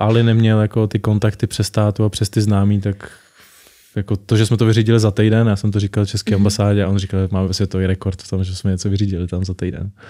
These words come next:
Speaker 1: Že to normálně není možný, že tak tři týdny, dva, dva týdny.
Speaker 2: Byli ti nápomocní z české ambasády?
Speaker 1: Jo, byli, jako fungovali úplně skvěle. A pan Gavenda, se kterým jsem to řešil, tak jako ten mi dal číslo a říkal: "Hele, v jedenáct večer zavolej, klidně, jestli něco potřebuješ."
Speaker 2: Mhm.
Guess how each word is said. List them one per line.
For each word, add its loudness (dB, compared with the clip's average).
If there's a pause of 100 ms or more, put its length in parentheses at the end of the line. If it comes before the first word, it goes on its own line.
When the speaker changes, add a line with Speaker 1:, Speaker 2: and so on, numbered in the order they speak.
(200)
Speaker 1:
Že -6
to -2
normálně 2
není 4
možný, 0
že -2
tak -4
tři -8
týdny, -2
dva, -10
dva -2
týdny. -4 (240)
Speaker 2:
Byli 2
ti -2
nápomocní -2
z -14
české -10
ambasády? -4
Speaker 1:
Jo, 4
byli, 4
jako -2
fungovali 4
úplně 0
skvěle. -4 (360)
A -8 (960)
pan 0
Gavenda, 2 (140)
se 0
kterým -2
jsem 0
to 2
řešil, -2
tak -6
jako 0 (220)
ten 0
mi 2
dal -2
číslo -2
a 2
říkal: 0
"Hele, 2
v 0
jedenáct 2
večer 0
zavolej, 0
klidně, -2
jestli -4
něco -8
potřebuješ." -2
Speaker 2:
Mhm. -6